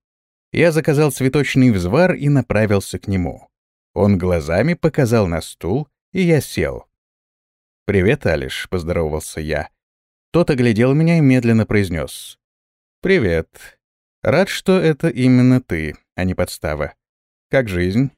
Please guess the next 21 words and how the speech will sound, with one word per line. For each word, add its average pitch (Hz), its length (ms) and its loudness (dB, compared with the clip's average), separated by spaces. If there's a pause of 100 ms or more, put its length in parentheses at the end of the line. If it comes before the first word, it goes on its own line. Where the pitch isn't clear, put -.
(460)
Как 190 180 -2
моя 135 280 2
семья?» 80 560 -6 (1000)
«Жизнь 226 380 4
бьёт 202 200 2
ключом 117 560 2 (100)
и 104 140 -2
часто 143 400 -2
по 123 180 -2
голове», 87 560 0 (220)
ответил 123 440 -2
я 123 120 2
ему 110 180 2
земной 87 300 -2
поговоркой, 85 720 -6 (320)
на 80 140 -8
что - 240 -2
он 123 80 6
удивлённо 101 520 2
приподнял 85 560 -4
брови. 87 440 -4